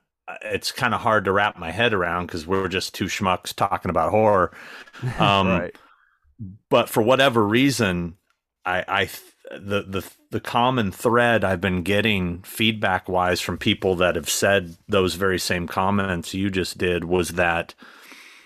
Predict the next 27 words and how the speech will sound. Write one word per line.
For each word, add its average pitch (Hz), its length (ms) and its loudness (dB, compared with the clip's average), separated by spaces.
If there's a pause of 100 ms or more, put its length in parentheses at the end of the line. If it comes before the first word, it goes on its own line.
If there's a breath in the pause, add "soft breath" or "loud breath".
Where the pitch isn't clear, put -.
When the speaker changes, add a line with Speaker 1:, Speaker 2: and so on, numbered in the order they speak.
(560 loud breath)
Speaker 1:
there 110 120 4
was 104 220 4
a 92 80 0
sense - 520 0
of, 85 440 0 (240)
like, 95 320 0
they 104 120 2
were 90 140 4
hanging 95 400 0
out 95 240 2
with 90 180 -2
us - 480 -2
and 95 160 0
they 87 80 2
felt 101 460 0
like 90 260 0 (600)
they 107 80 2
were 95 120 2
just 92 260 -2
kinda 101 280 0
chilling 107 400 2
with 90 140 0
friends 101 420 2
and 82 160 -2
things 101 300 0
were 90 120 2
normal. 87 520 0